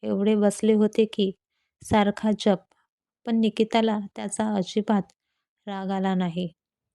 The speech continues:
उलट ती शांतपणे ऐकत होती. आजीला तिचे कौतुक वाटले.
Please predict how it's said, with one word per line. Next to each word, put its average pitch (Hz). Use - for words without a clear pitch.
उलट 240
ती 240
शांतपणे 214
ऐकत 202
होती. 175
आजीला 214
तिचे 226
कौतुक 214
वाटले. 175